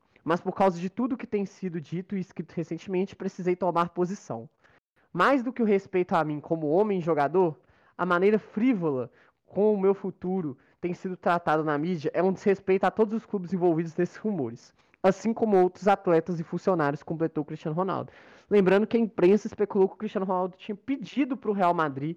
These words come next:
contratá-lo novamente. E o jogador afirmou que tá focado na Juventus, que quer fazer parte desse projeto de rejuvenescimento da Juventus, né? E a esposa do Cristiano Ronaldo, a companheira do Cristiano Ronaldo, a Georgina Rodrigues,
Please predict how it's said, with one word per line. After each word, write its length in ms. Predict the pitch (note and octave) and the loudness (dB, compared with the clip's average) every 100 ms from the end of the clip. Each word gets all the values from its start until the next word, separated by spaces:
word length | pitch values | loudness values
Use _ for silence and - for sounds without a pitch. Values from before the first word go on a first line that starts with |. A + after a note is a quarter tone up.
| _ | _
contratá-lo 580 | - F3 D3+ D3 C#3 C#3+ | -8 -2 -2 0 0 0
novamente. 640 | C3+ C#3 B2 B2 B2 - _ _ _ _ _ _ _ _ - | 0 -2 -2 -4 -8 -16 _ _ _ _ _ _ _ _ -4
E 120 | D3 | 0
o 60 | |
jogador 360 | C#3+ E3 E3 D#3+ | 2 4 6 4
afirmou 420 | E3 G#3 F3+ E3+ | 2 -2 -2 -2
que 80 | - | -4
tá 100 | G3 | -10
focado 400 | - F3+ E3+ E3 | -4 -2 0 0
na 100 | E3 | 0
Juventus, 640 | D#3 D#3 D#3 A3 A3 G3+ _ _ _ - | -2 -4 -2 -2 -4 -16 _ _ _ -10
que 140 | G3 | -10
quer 240 | - A3 | -2 0
fazer 280 | B3+ A#3 G#3 | 2 0 0
parte 340 | G#3+ E3+ F3 F#3 | -2 -2 -2 -8
desse 180 | F#3 | -10
projeto 500 | - F#3+ D#3 E3 E3 | -4 0 0 0 -4
de 80 | - | -8
rejuvenescimento 1040 | D3+ D3 B3+ A#3 G#3+ F3+ F3+ E3+ D3 D#3+ D3 | -6 0 2 2 0 -2 -4 -6 -6 -6 -8
da 120 | C3+ | -10
Juventus, 500 | C3 C3 C3+ C3+ C3 | -10 -10 -10 -12 -12
né? 160 | A#2+ A#2+ _ _ _ _ _ - | -12 -14 _ _ _ _ _ -4
E 120 | A#3+ | 2
a 160 | D#4+ C4+ | 2 2
esposa 400 | C4 - G#3 G3+ | -4 2 2 2
do 100 | G3 | -4
Cristiano 300 | F#3 F3+ D#3+ | -4 -4 -4
Ronaldo, 400 | D#3+ G#3+ G#3 E3+ | -2 -2 -2 -4
a 40 | |
companheira 520 | - F3 F3+ F3 G3 | -8 -4 0 2 2
do 80 | D#3 | 0
Cristiano 280 | E3 D#3 C#3+ | -8 -10 -10
Ronaldo, 360 | C#3+ D3 F3+ C#3+ | -6 -4 -4 -2
a 20 | |
Georgina 460 | E3 D#3 C3+ D#3 | 0 0 -2 -4
Rodrigues, 640 | C#3+ C3 E3 A#3 C#3+ A2+ | -4 -4 0 -2 -2 -10